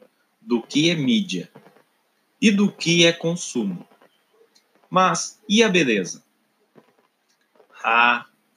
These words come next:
a beleza. Podemos dizer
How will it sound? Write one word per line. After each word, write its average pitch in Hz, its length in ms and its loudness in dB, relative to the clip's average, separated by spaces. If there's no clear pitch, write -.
a 117 100 -2
beleza. 107 580 -6
Podemos 180 300 2
dizer 123 560 0